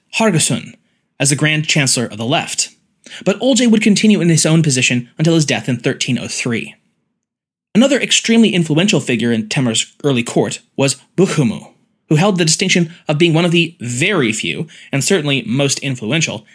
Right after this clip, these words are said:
ethnically Mongol Confucian scholars in the entire history of Yuan. This made him nearly the perfect vessel to fiercely advocate for Confucianism to the emperor, as well as to protest or even rebuke the great Khan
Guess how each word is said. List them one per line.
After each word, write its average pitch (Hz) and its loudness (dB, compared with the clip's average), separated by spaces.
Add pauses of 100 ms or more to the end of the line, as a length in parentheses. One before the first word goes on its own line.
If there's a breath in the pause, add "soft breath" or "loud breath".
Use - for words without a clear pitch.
(260 soft breath)
ethnically 180 0
Mongol 143 2
Confucian 147 -2
scholars 135 -2 (160 loud breath)
in 135 -6
the 143 2
entire 143 -2
history 123 -4
of 104 -6
Yuan. 110 -4 (1000)
This 247 0
made 262 2
him 208 4
nearly 202 4
the 185 -2
perfect 202 -2
vessel 160 -2
to - -2
fiercely 170 0
advocate 139 -2
for 120 -6
Confucianism 127 0
to - -6
the 120 0
emperor, - -4 (280 soft breath)
as 135 0
well 165 2
as 135 0
to 131 -2
protest 123 -4
or 131 -2
even 139 0
rebuke 135 -2
the 156 0
great 120 0
Khan 90 -8